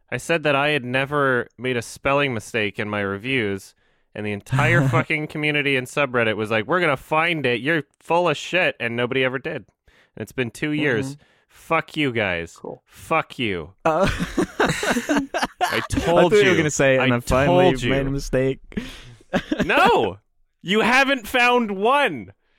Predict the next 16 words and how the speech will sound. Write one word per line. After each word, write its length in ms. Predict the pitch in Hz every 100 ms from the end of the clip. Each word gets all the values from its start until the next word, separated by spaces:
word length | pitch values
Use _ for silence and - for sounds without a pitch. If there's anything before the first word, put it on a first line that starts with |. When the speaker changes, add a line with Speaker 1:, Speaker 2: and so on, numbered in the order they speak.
| _
Speaker 1:
And 140 | 160 196
if 120 | 214
you 140 | 226
ever 240 | 226 269 294
Speaker 2:
Okay. 120 | 285
Speaker 1:
find 340 | 269 277 269
one, 140 | 202 190
it's 100 | 196
gonna 200 | 233 202
be 160 | 196 -
from 180 | 208
a 80 | 196
video 320 | 180 214 226
I 120 | 208 165
didn't 360 | 139 190 208 -
edit. 320 | 185 151 -